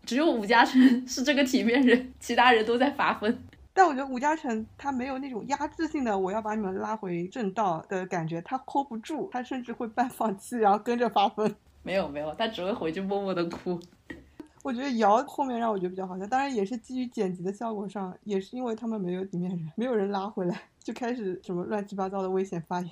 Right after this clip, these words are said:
Speaker 2: 说到底我在期待什么？我可能就是期待一些非框架内的内娱男团，但是又希望他们有一些正经男团的实力。这个要求应该也不算高吧？为什么内娱就是没有呢？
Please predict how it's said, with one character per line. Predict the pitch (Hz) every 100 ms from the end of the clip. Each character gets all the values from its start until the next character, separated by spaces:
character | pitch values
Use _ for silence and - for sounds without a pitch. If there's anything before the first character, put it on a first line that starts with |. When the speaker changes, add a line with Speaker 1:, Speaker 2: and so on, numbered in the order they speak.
| -
Speaker 2:
说 | - 269
到 | 311
底 | 233
我 | 202
在 | 220 220
期 | - 220
待 | 226
什 | 202
么？ | 175
我 |
可 | 202 202
能 | 180
就 | 208
是 | 214 180
期 | - 190
待 | 202 190
一 | 185
些 | 185 175 -
非 | 254
框 | 247 294 262
架 | 262 254
内 | 240
的 | 214
内 | 220
娱 | 202 202
男 | 196 180
团， | 190 175 185
但 | 220
是 | 226
又 | 226
希 | 220 -
望 | 208
他 | 208
们 | 208
有 | 190
一 | 175
些 | 185 202
正 | 208 208
经 | 185
男 | 165 165
团 | 175
的 | 165
实 | 156 - 156
力。 | 170 170 _
这 | -
个 | 285
要 | 294
求 | 320 226 208 -
应 | 262
该 | 262 269
也 | 208
不 | 185
算 | 269 220
高 | 208 196
吧？ | 180
为 | 226 226
什 |
么 | 180
内 | 208
娱 | 196 170
就 | 196
是 | 190
没 | 170 165
有 |
呢？ | 165